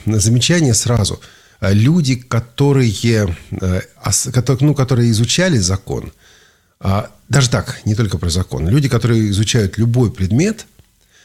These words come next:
обычно заранее знают, какой вопрос будет заковыристый. И эти люди могут заранее поставить именно такой заковыристый вопрос. Так вот, этот законник, искушая его, спросил,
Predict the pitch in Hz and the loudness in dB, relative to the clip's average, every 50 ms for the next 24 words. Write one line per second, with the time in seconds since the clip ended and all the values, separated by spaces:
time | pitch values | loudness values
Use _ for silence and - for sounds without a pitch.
0 | _ _ - 92 87 110 151 143 - - 135 127 117 131 131 143 131 113 95 80 | _ _ -8 -4 -2 0 2 2 2 2 2 2 2 2 2 2 2 2 0 0
1 | 73 - 90 131 139 123 - - 90 - 107 92 92 - - 104 95 85 80 80 | -2 0 0 0 0 0 0 -4 -4 -2 -2 -2 -2 -2 -2 -2 -2 -2 -2 -4
2 | 80 76 82 78 - 87 80 78 78 76 - - - - - - - _ _ _ | -4 -4 -6 -6 -6 -6 -4 -4 -6 -6 -8 -10 -12 -14 -20 -20 -20 _ _ _
3 | _ _ - - _ _ - 107 120 117 - 120 135 196 175 135 101 104 139 147 | _ _ -20 -20 _ _ 0 2 2 2 2 2 2 2 2 0 0 0 0 0
4 | 123 117 - - - - 82 78 - - 113 131 143 143 131 117 - - 107 98 | -2 -2 -4 -6 -8 -6 -6 -4 -2 0 2 2 4 4 2 2 0 0 -2 -2
5 | - - - 131 113 92 85 78 - - 123 123 113 101 87 - 95 - - 156 | 0 0 0 2 2 2 0 -2 -2 0 2 2 2 2 0 -2 -4 -4 -2 -2
6 | 135 92 95 85 - 98 113 110 101 - - 87 80 85 80 - - - - - | -2 -2 -2 -2 -2 -2 -2 -2 -2 -4 -4 -6 -6 -6 -6 -10 -12 -14 -12 -14
7 | - - _ _ _ _ _ _ _ _ _ _ - 123 - 226 - 208 190 147 | -14 -14 _ _ _ _ _ _ _ _ _ _ -4 -2 -2 0 0 0 0 0
8 | 113 98 107 104 - - 90 90 143 214 208 - - 90 - - - - 98 - | 0 0 0 0 0 0 0 0 0 0 0 -2 -4 -4 -6 -4 -4 -4 -2 0
9 | - 131 123 110 95 85 82 87 90 139 - - - - - 139 160 151 - - | 0 2 2 2 2 0 0 0 0 0 0 0 0 -2 -2 0 0 0 0 0
10 | - - 214 185 - - | 0 0 0 0 -2 -4